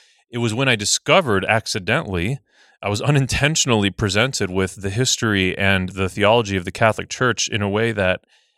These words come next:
everything I was looking for was there all along. So, you know, for me, a conversation about the Eucharist is a conversation about God,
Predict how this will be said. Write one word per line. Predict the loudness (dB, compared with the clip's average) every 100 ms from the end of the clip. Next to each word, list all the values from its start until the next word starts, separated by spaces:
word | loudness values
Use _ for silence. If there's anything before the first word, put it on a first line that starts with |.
| _ _ 2
everything | 4 4 4
I | 4
was | 4 0
looking | -2 -4
for | -2 -2
was | -2 -2
there | 0 0 -2 -8 -2
all | 2 4
along. | 2 0 -2 -6 -14 _ _ -20 -12
So, | -4 2 4 2 -2 _ _ _ _ _ _ -4
you | 0
know, |
for | 2 2
me, | 2 2 2 0 -4 -12 -6
a |
conversation | -2 0 2 0 2 0 0
about | 2 4 2
the | -2
Eucharist | -6 -6 -2 -2 -2 -8 -6
is | -4
a | -2
conversation | 2 0 0 -2 0 0 0 -4 -4
about | -4 -2 -4 0
God, | 2 4 2 -8